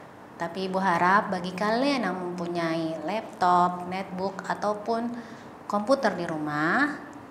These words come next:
mohon dipraktekkan. Bagaimana cara, eh, tutorialnya, kalian sekarang sudah banyak cara, tidak harus melalui gurunya. Kalian bisa searching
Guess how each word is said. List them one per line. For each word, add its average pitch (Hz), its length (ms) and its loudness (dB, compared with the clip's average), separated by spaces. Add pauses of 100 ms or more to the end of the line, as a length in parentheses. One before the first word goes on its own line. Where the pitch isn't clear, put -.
(960)
mohon 202 560 2 (560)
dipraktekkan. 160 960 -4 (800)
Bagaimana 170 480 -2
cara, 165 720 0 (560)
eh, 170 240 -8
tutorialnya, 175 720 -2
kalian 190 640 -4
sekarang 180 320 -2
sudah 180 240 -4
banyak 151 240 -2
cara, 175 400 0
tidak 160 360 -2
harus 196 200 -4
melalui 165 240 -4
gurunya. 160 480 -6 (160)
Kalian 165 400 -6
bisa 151 480 -6
searching 202 720 -4